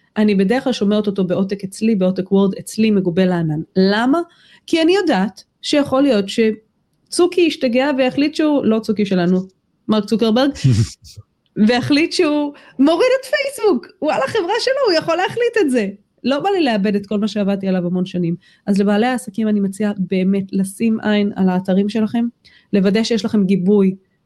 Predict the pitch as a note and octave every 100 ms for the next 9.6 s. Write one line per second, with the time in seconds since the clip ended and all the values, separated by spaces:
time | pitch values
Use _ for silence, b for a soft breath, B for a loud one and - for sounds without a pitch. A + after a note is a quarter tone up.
0 | - - F3 E3 F3+ - G#3 A3+ C4 -
1 | _ b b b b b b b _ _
2 | - _ _ _ - F#3 F#3 G#3+ - -
3 | C#4 C4+ A#3 B3+ D#4 E4+ C4+ B3+ A3 G3+
4 | G3 G3 G3 F#3+ F#3 A3 G#3+ G3+ G3 F3+
5 | F#3 F#3+ F#3+ - F#3 F#3+ F#3 F#3 E3+ E3
6 | D3+ _ _ _ _ - G3+ G#3+ A3 A3+
7 | G#3 G#3 G#3 F#3 F#3+ G3+ G#3 G3+ G3+ G3
8 | G3 G3 G3 F#3 - F#3+ G3+ G#3 G3+ F3+
9 | G#3+ G3+ G3 F#3 F#3+ F3